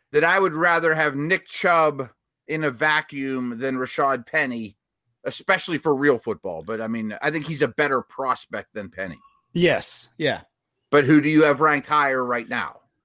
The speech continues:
Speaker 2: I think I do actually have Chubb ranked higher, but
Speaker 1: Okay, I do too.
Speaker 2: but they are, they are in the same tier. And I mean, I think those are,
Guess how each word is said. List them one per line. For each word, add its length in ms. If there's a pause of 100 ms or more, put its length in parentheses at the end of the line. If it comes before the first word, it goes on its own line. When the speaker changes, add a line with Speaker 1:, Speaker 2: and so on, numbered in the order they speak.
(600)
Speaker 2:
I 100
think 220
I 60
do 240
actually 360
have 160
Chubb 360
ranked 260
higher, 340
but 300
Speaker 1:
Okay, 220 (100)
I 120
do 100
too. 180 (280)
Speaker 2:
but 200
they 140
are, 380
they 240
are 180
in 160
the 80
same 520
tier. 500
And 160
I 40
mean, 160
I 60
think 240
those 280
are, 160